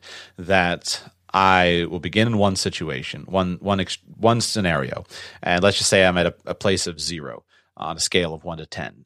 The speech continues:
And then all of a sudden, I get exposed to something, and I go from zero and I go all the way to ten.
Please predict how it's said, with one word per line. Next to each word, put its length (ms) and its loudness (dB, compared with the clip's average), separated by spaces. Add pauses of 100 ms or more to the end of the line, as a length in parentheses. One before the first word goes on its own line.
And 120 -2
then 140 6
all 140 6
of 80 0
a 60 0
sudden, 460 -2
I 120 0
get 320 -2
exposed 560 -4
to 80 -6
something, 360 -8
and 80 -4
I 60 2
go 160 2
from 220 -12
zero 380 2
and 80 0
I 80 0
go 120 4
all 80 6
the 60 -4
way 100 -10
to 80 -20
ten. 460 -10